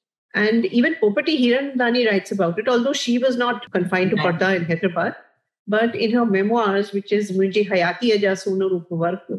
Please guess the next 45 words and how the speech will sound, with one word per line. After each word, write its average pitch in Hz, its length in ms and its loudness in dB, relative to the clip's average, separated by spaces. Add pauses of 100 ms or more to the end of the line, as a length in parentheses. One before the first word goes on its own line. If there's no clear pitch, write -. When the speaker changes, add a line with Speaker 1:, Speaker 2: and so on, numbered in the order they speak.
(460)
Speaker 1:
there 208 120 2
was 240 100 2
this 262 140 0
group, 226 260 0 (120)
large 254 320 0
group 269 200 0
of 269 120 -4
women 269 300 0
who 254 140 -4
were 262 140 -4
just 269 180 -8
traveling 233 400 -2
on 247 80 0
their 220 160 2
own. 311 240 -6 (240)
And 226 260 2
they 240 200 2
landed 202 320 0
up 269 120 -4
in 262 140 0
Jodhpur 196 560 0
on 180 120 -6
the 190 80 -2
train. 190 420 -2 (640)
And, 208 360 0
uh, 233 200 2
they 254 180 -2
didn't 339 180 0
have 226 280 -2
any 302 220 -2
relatives 247 520 -2
there. 185 280 -4 (120)
And 202 300 0
th-, 226 200 0
those 220 200 2
first 226 300 -2
few 269 160 -8
days, 254 300 0
they 277 100 -4
were 285 200 -2
really 254 400 2
at 233 160 -2
sea. - 480 -6 (220)
And 202 240 0
ve-, 202 80 2